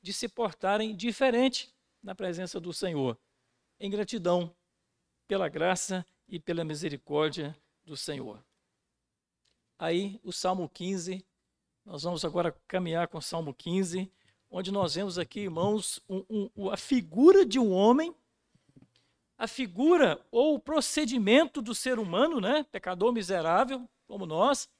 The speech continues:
é, o novo perfil deste homem, contrastando com o Salmo quatorze.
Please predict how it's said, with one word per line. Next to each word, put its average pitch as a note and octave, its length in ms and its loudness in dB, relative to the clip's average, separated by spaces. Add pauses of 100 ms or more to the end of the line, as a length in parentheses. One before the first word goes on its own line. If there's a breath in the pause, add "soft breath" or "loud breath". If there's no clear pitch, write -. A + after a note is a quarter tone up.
(760)
é, A3 300 0
o A#3 100 -2
novo D#4+ 520 2
perfil C#4 540 2
deste B3+ 340 0
homem, G#3 540 2 (1080)
contrastando D4+ 960 2
com D4 180 -6
o B3 40 -4
Salmo B3+ 380 0
quatorze. G#3 720 6